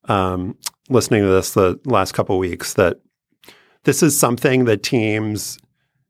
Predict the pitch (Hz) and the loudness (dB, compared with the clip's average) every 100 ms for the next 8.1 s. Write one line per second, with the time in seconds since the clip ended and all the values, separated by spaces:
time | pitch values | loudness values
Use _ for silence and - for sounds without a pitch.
0 | _ _ 135 101 101 - 117 104 113 101 | _ _ 0 2 0 0 -2 0 -2 0
1 | 107 117 139 165 160 147 123 107 107 95 | 0 2 2 2 0 -2 -2 0 0 0
2 | 98 101 98 92 98 110 92 131 104 117 | -4 -2 -2 0 0 0 -2 -4 0 2
3 | 104 104 - _ 123 117 120 131 101 117 | 2 0 -2 _ -2 -2 0 -2 0 0
4 | 101 101 98 90 - _ _ _ _ - | 2 0 -2 -4 -10 _ _ _ _ 2
5 | 139 139 117 113 104 98 95 101 92 - | 2 2 0 0 0 -2 -2 0 0 -2
6 | - 165 135 - 95 82 - _ - 143 | 0 0 2 -2 -4 -4 -12 _ 0 2
7 | 131 156 120 104 135 127 123 120 117 110 | 2 0 -2 -2 2 2 2 2 2 0
8 | 113 | -2